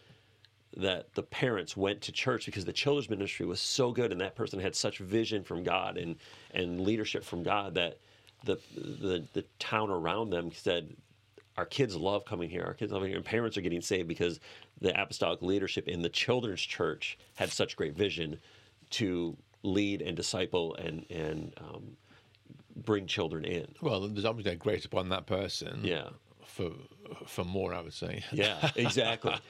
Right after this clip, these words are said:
Speaker 1: But that's, that's that spot that they were at, but
Speaker 2: Yeah.
Speaker 1: they did so well at it, and it
Speaker 2: Yeah,
Speaker 1: was
Speaker 2: yeah,
Speaker 1: just, it
Speaker 2: yeah.
Speaker 1: was so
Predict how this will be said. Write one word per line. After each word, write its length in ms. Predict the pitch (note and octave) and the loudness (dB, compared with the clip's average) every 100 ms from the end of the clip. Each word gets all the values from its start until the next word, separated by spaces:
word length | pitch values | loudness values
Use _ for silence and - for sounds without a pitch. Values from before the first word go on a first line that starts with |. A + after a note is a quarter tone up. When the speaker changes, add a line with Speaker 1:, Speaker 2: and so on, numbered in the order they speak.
| - | 0
Speaker 1:
But 140 | A#2 G#2 | 2 4
that's, 280 | A2 G#2+ - | 2 2 -4
that's 280 | - A2+ - | 0 2 2
that 160 | F#2 - | -2 0
spot 400 | - A#2+ A#2 - | 0 0 0 -2
that 120 | G#2+ | 0
they 100 | G2+ | 2
were 100 | F#2 | 2
at, 100 | B2 | 0
but 80 | - | 0
Speaker 2:
Yeah. 80 | C#3 | 0
Speaker 1:
they 40 | |
did 180 | - F2+ | 2 -2
so 460 | - - - B2 A2+ | -2 -2 2 4 4
well 360 | F#2+ G#2 A#2 | 4 2 2
at 180 | E2 - | -2 -6
it, 120 | - - | -8 -4
and 180 | F2+ | -2
it 80 | F2+ | 0
Speaker 2:
Yeah, 60 | F#2 | 0
Speaker 1:
was 120 | E2+ | 0
Speaker 2:
yeah, 60 | - | 0
Speaker 1:
just, 240 | F2+ - | -2 -2
it 160 | - G2 | -2 0
Speaker 2:
yeah. 60 | |
Speaker 1:
was 140 | F2 E2+ | 0 -2
so 380 | - A2+ G#2 | 0 2 2